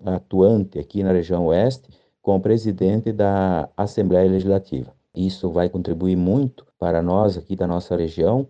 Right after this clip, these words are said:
Sabemos que o deputado Mauro é muito atuante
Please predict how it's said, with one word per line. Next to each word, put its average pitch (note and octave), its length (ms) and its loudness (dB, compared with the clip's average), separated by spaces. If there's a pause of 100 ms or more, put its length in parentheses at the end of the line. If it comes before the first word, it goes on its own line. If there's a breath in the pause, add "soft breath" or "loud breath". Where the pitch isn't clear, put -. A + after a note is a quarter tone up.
(320 soft breath)
Sabemos G#2 840 0
que E2+ 600 -4
o F2 460 -2
deputado F2+ 480 -2
Mauro F2+ 480 0 (360 soft breath)
é F2 120 -2
muito G#2 300 0
atuante G#2+ 760 2